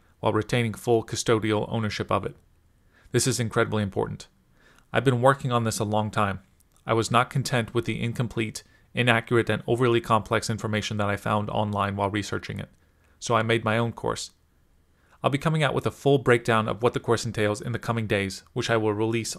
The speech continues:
on this podcast. You can find out more and sign up at bitcoin privacy course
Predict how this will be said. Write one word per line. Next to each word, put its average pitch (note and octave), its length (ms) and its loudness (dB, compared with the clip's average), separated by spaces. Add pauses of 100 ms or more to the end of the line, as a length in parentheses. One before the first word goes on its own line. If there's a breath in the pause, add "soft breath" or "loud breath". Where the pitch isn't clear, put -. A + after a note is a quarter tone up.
on A#2 140 2
this G#2+ 120 -4
podcast. - 540 -2 (720 soft breath)
You B2 100 -6
can B2+ 160 0
find C#3+ 300 4
out C3+ 160 2
more A2+ 340 2 (180)
and A2 140 -4
sign A#2+ 300 4
up G#2 180 0 (360 soft breath)
at - 200 -8
bitcoin B2 560 -2 (180)
privacy A2 460 0
course - 520 -4